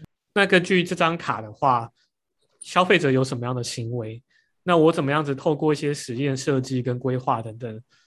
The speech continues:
去让消费者比如说有更大的动力去做购买，或者是能够建立一个持续的购买习惯等等。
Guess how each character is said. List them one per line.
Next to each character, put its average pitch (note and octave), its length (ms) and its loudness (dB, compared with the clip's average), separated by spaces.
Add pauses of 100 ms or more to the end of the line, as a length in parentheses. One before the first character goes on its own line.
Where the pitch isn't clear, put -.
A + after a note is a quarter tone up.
(240)
去 - 160 -2
让 E3 180 4
消 D#3 160 2
费 D3+ 160 2
者 A2+ 480 -6
比 - 120 -8
如 A#2 80 -2
说 C3+ 320 0
有 C3 240 -2
更 D3+ 180 -2
大 C#3+ 160 0
的 B2+ 100 -2
动 C3 220 -4
力 C3 80 -2
去 C3 160 -10
做 C3 180 -2
购 C3 240 2
买， A2+ 220 -8 (500)
或 F3 140 0
者 C#3+ 80 2
是 D3+ 140 -4
能 C3 180 -2
够 C#3+ 180 2
建 C#3 220 -2
立 C#3 160 -2
一 C3+ 60 -6
个 B2 180 -4
持 B2+ 220 -6
续 C3+ 180 -4
的 B2 80 -2
购 C3 180 0
买 A2 160 -8
习 - 220 -14
惯 A2 240 -6
等 G#2+ 160 -12
等。 C#3 160 -14